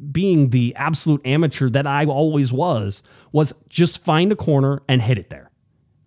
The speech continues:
right? So it's never about what the goalkeeper does. I don't care if the goalkeeper would have lined up next to the post. I was, well, actually, I would have. I probably would have hit it to the other side. Let's not be stupid. But for me, I would never change my mind, especially not in the run-up.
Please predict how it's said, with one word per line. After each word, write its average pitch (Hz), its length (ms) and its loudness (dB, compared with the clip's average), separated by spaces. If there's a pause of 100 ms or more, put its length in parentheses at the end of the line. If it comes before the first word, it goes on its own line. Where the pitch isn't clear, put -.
right? 123 260 -2
So 196 180 0
it's 180 140 -8
never 240 200 0
about 196 160 -2
what 190 100 -2
the 143 60 -6
goalkeeper 165 360 0
does. 190 220 -4
I 202 60 -2
don't 247 100 0
care 220 160 -2
if - 80 -4
the - 60 -2
goalkeeper 175 340 -2
would 175 140 0
have 135 120 -2
lined 151 320 0
up 185 120 -2
next 151 240 -2
to 160 60 -2
the 117 100 -2
post. - 560 -2
I 127 100 -2
was, 143 160 -6
well, 110 160 -4
actually, 101 300 -4
I - 20 -2
would 90 140 -6
have. 85 80 -10
I 85 60 -8
probably 90 240 -2
would 82 100 -10
have 82 60 -12
hit 80 80 -16
it - 80 -20
to 90 40 -12
the 82 60 -14
other 76 100 -16
side. 73 240 -14
Let's 85 160 -14
not 80 140 -12
be 71 80 -16
stupid. - 440 -20 (920)
But 165 160 0
for 170 80 2
me, 196 320 4
I 143 180 4
would 131 180 4
never 120 280 2
change 101 320 -2
my 90 100 -2
mind, 85 260 -4
especially 156 380 -2
not 113 160 0
in 101 60 -10
the 90 80 -6
run-up. 85 260 -10